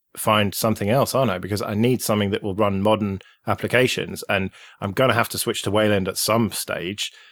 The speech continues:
And if they don't support all that new stuff, then I'm gonna be a bit snookered trying to use X F C E. So that's why I'm, I'm not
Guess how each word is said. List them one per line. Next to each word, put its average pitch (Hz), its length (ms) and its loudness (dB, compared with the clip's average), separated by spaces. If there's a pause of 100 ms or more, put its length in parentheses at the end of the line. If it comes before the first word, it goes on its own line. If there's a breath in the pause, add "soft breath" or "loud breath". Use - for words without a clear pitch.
(480 soft breath)
And 110 300 2
if 113 160 -4
they 117 220 6
don't 110 280 2
support 120 480 0
all 98 180 0
that 92 200 -2 (180)
new 101 240 -2
stuff, - 480 -6
then 104 320 0 (560)
I'm 117 220 -6
gonna 117 200 0
be 110 200 4
a 101 40 2
bit 110 240 2 (420)
snookered 127 560 2
trying 104 200 0
to 101 60 0
use 95 480 -4
X - 180 -2
F 101 80 -6
C 98 220 0
E. 95 60 -2
So - 140 -2
that's 139 220 4
why 139 240 6
I'm, 120 240 6 (540 loud breath)
I'm 151 120 6
not 220 200 6